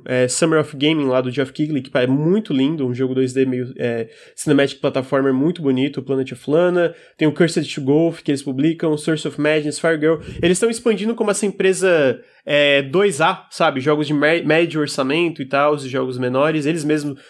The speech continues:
mesmo falam que querem crescer dentro desse nicho de, de jogos de médio orçamento. Eles anunciaram que vai ter esse evento no dia dez de novembro, vai ser apresentado pelo Mark Hamill.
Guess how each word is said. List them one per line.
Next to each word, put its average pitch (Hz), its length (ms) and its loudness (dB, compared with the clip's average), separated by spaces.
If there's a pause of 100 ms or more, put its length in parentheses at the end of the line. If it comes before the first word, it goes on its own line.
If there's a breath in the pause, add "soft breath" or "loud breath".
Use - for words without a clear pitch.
(200 loud breath)
mesmo 151 300 2
falam 165 400 0
que 143 140 -8
querem 147 300 0
crescer 139 400 -2
dentro 156 400 -2
desse 151 320 -4
nicho 135 400 0
de, 123 220 -6
de 117 240 -8
jogos 127 300 2
de 127 60 -2
médio 123 200 2
orçamento. 151 560 0 (400 loud breath)
Eles 190 180 2
anunciaram 214 400 0
que 220 80 -14
vai 214 80 2
ter 208 100 0
esse 208 140 -2
evento 240 300 0
no 214 60 -6
dia 175 120 -2
dez 160 200 0
de 165 40 -6
novembro, 175 440 -4
vai 151 100 4
ser 151 140 -2
apresentado 139 460 -2
pelo 143 160 -2
Mark 147 220 -2
Hamill. 185 360 0